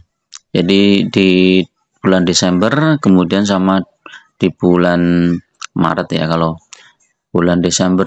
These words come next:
ini empat puluh dua koma lima itu berapa ini? Empat puluh dua koma lima dibagi harga sahamnya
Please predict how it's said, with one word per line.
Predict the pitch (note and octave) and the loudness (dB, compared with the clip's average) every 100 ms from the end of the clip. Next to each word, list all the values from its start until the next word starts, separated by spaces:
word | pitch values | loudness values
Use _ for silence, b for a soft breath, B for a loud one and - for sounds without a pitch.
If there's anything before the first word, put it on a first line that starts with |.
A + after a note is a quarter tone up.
| G2 | 2
ini | F#2 G2+ A2+ A2+ A2+ | 2 2 2 2 2
empat | G#2+ G2+ F#2 - | 0 -2 -6 -2
puluh | F#2+ G2 - | 0 0 -2
dua | F#2 F2+ F2+ | 0 2 0
koma | - F#2 F2+ | -2 0 2
lima | F#2 F#2 F#2 | 2 2 0
itu | F#2 A2 | 0 -2
berapa | F#2 E2 - | -2 -4 -4
ini? | E2 - _ _ _ _ _ _ _ _ _ _ - - C3+ | -10 -10 _ _ _ _ _ _ _ _ _ _ -20 -10 -6
Empat | F2+ - | -6 -4
puluh | F2+ F2 | -4 -2
dua | - F2 F2+ - | 0 0 0 -2
koma | F2 F2 F2 | -2 0 0
lima | E2+ E2+ F#2 G#2 A2 | 0 0 0 0 -2
dibagi | F#2 D#2+ - D#2+ D#2 - G2 G#2 | -4 -6 -4 -6 -6 -2 -2 -2
harga | A2 E2+ F2 D#2+ | -4 -4 -2 -2
sahamnya | - E2 D#2+ E2 F#2 | -2 -2 -2 -2 -2